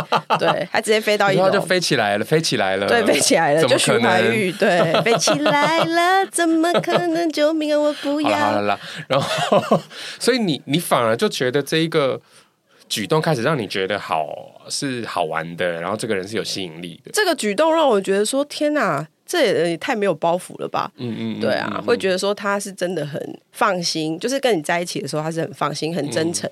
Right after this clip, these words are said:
Speaker 2: 的。
Speaker 1: 嗯。那你当时已经在他面前做自己了吗？
Speaker 2: 对。呃，当时还没。
Speaker 1: 还没。
Speaker 2: 对。
Speaker 1: 嗯。
Speaker 2: 对，我觉得就是，呃，
Speaker 1: 因为你偶包也是蛮多件的嘛，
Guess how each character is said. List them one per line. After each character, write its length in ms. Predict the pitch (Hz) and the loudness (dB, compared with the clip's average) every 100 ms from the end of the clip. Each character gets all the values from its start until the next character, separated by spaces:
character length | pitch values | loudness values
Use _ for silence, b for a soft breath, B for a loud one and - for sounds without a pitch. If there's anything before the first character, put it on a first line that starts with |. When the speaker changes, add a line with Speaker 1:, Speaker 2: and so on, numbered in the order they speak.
| - | -6
Speaker 2:
的。 100 | - | -4
Speaker 1:
嗯。 40 | - | 0
那 80 | 185 | 0
你 100 | 113 | 0
当 220 | 139 151 | 0 0
时 180 | 139 110 | -2 -4
已 60 | |
经 100 | 107 | -4
在 120 | 117 | -2
他 80 | 117 | -2
面 120 | 117 | -2
前 140 | 98 95 | -6 -8
做 160 | 107 | -8
自 100 | 92 | -8
己 220 | 95 - - | -12 -14 -14
了 100 | - | -14
吗？ 80 | - - - _ | -14 -18 -20 _
Speaker 2:
对。 80 | b b b _ | b b b _
呃， 100 | - | -4
当 180 | - 302 | 0 0
时 120 | 277 | 0
还 140 | 180 147 | 0 0
没。 280 | 123 - - | -2 -4 -8
Speaker 1:
还 160 | - 104 | -14 -12
没。 340 | 101 90 123 151 | -12 -12 -6 0
Speaker 2:
对。 560 | 165 143 113 82 73 | 2 4 2 0 -2
Speaker 1:
嗯。 200 | - - _ B B | -6 -10 _ B B
Speaker 2:
对， 120 | - | -4
我 80 | 165 | 0
觉 120 | 180 | 2
得 140 | 233 233 | 2 2
就 140 | 277 | -2
是， 400 | 277 285 269 262 - B B | -2 0 -2 -4 -8 B B
呃， 120 | - 180 | -2 2
Speaker 1:
因 80 | |
为 60 | - | 4
你 160 | 165 156 | 2 2
偶 160 | 104 | 0
包 180 | 95 127 | 2 0
也 60 | - | 0
是 100 | 120 | -2
蛮 200 | 95 90 | -4 -2
多 160 | 104 | -4
件 240 | 101 110 90 | -4 -4 -6
的 100 | - | -8
嘛， 120 | - | -8